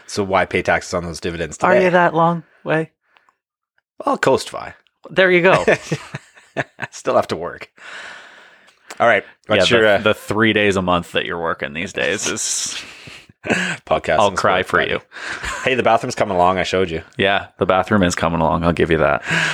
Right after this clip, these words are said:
Speaker 1: Longest project ever.
Speaker 2: Probably should have just gone to work.
Speaker 1: Probably should have gone to work. What's
Speaker 2: Yeah.
Speaker 1: your, what's your last winner?
Speaker 2: Uh, my best one of the year was First National Financial Corp.
Speaker 1: They do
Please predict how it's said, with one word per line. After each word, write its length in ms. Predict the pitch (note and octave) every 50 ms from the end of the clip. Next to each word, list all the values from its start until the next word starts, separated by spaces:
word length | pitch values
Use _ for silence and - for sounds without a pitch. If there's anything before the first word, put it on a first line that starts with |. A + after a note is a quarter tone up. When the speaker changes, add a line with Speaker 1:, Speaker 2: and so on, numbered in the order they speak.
| - - - - - -
Speaker 1:
Longest 520 | - - E2 D#2+ E2 D#2+ E2 - - - -
project 420 | - C#2+ C#2 C2 - G1+ - - - -
ever. 260 | - - - - - - - - - - - - - - _ _ _ _ _ _ _
Speaker 2:
Probably 220 | - G#2+ F2+ E2+
should 140 | D#2+ - F2
have 60 | D#2
just 120 | D2 C#2+ -
gone 120 | D2 D2
to 60 | - -
work. 320 | - F#2 - - - - -
Speaker 1:
Probably 160 | - D2+ C#2
should 120 | - -
have 80 | C#2 -
gone 80 | -
to 60 | - -
work. 180 | - - -
What's 160 | A2+ A#2+ -
Speaker 2:
Yeah. 80 | - A#2+
Speaker 1:
your, 60 | A2
what's 200 | F#2+ A#2+ A#2 -
your 100 | A#2 A2
last 280 | G2+ G2 F#2+ F#2 F#2 -
winner? 240 | F2+ D#2+ D2+ D2+ - - - _ _
Speaker 2:
Uh, 540 | - G#2+ A2+ A2 G#2+ G#2 G#2 G2 G2 F#2 - - - _ _ _ _ _ _ _ _ _ _ -
my 140 | G#2+ G#2 G2+
best 280 | - G2 G#2 B2 - -
one 120 | C#3+ C#3+
of 60 | C3
the 60 | G#2 G2+
year 140 | G2 G2
was 120 | F#2+ F#2 -
First 280 | - - G2+ F#2 -
National 420 | - F#2 F2+ F#2+ - - G#2 F2+ F2
Financial 480 | - - E2 E2 D2+ F#2 - - - -
Corp. 320 | - - A#1 - - - - _ _ _ _ _ - - - - - - - - - _ _
Speaker 1:
They 140 | - C3+ F#3+
do 360 | A3+ D#4+ E4+ D#4 A3+ D3 A#2+